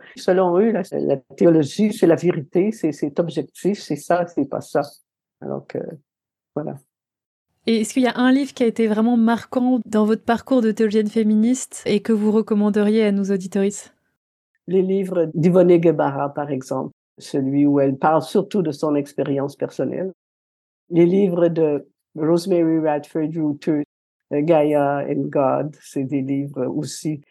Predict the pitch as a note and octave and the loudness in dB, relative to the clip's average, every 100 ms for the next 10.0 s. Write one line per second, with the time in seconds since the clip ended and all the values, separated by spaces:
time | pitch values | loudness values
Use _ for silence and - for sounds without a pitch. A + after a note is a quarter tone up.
0 | - G3 D3+ F#3+ G#3+ A3 F3+ - D#3 D3 | -4 -2 2 4 4 2 0 0 -2 0
1 | D#3 - D3+ D3 D#3+ D#3+ - - F3 E3+ | 0 0 -2 2 2 2 0 -2 0 2
2 | D#3 D#3 D3 C#3 E3+ G3 F#3 _ _ F#3+ | 0 0 -2 -2 -4 -4 -8 _ _ 2
3 | G3+ G#3+ G#3 G3 E3 F3+ F3 F3+ - G#3 | 4 4 4 4 4 2 2 -2 0 2
4 | A3 G#3+ F#3+ F3+ F3+ G3+ F#3+ - F3+ F3 | 2 0 0 0 -2 -4 -6 0 0 0
5 | - F#3 D#3+ F3 F3 - D#3+ D3+ D3+ D#3+ | -6 -2 0 0 0 -4 -4 -2 -2 -2
6 | D#3+ D3+ C#3+ D3 C#3+ D3+ D#3 D#3+ C3 C#3+ | -2 -4 -2 0 0 0 -2 -2 0 0
7 | D#3 C3+ C#3+ C#3 C#3+ D#3+ G#3+ _ _ _ | 0 -2 -2 0 0 -2 -6 _ _ _
8 | _ _ - A3+ G#3+ G3 F#3+ A#3+ C4+ C4+ | _ _ 4 6 8 6 6 2 0 -2
9 | F#3 F3 E3+ E3+ F3 F3 F3 - A#3+ | 0 2 2 0 -2 -2 -4 -4 -4